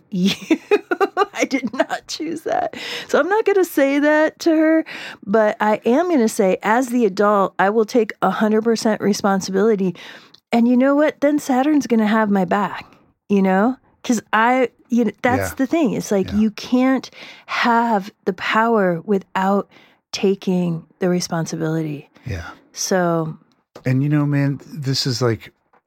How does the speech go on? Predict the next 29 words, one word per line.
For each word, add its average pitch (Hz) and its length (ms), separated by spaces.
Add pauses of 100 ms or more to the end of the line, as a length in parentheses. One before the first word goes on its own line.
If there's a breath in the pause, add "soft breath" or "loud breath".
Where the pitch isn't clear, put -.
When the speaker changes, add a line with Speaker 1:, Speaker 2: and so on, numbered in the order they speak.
(300)
Speaker 2:
I, 143 40 (160)
I, 131 140 (120)
I 131 40
think 143 420 (640)
for 127 240
a 117 60
lot 113 260
of 120 120
us, - 320 (320)
we 127 200
care 117 340
so 110 300
deeply, 110 760
you 113 140
know, 110 200
and 107 200
we 110 100
really 123 460
want 101 480 (180)
our 104 160
friends 101 460
and 92 160
family 92 640
and 92 260
loved 90 300
ones 87 520 (300)
to 101 140
get 87 340
it. 98 220